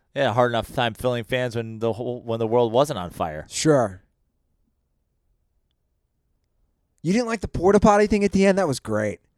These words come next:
Speaker 1: Somebody shit in a porta potty?
Speaker 2: But I like how Mc-, you know, McVay understands the etiquette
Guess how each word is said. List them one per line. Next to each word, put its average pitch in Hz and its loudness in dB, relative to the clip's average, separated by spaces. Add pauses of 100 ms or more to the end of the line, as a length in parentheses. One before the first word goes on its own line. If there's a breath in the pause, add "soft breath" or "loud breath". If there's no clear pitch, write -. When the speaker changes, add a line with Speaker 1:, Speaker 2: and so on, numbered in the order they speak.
(760)
Speaker 1:
Somebody 123 -20
shit 135 -6
in 120 -12
a 117 -4
porta 120 0
potty? 143 -4 (640 soft breath)
Speaker 2:
But 254 8
I 277 4
like 330 6
how 302 4
Mc-, 285 -4 (140 loud breath)
you 226 -8
know, 247 4
McVay 220 8
understands 196 2
the 156 -4
etiquette 139 -4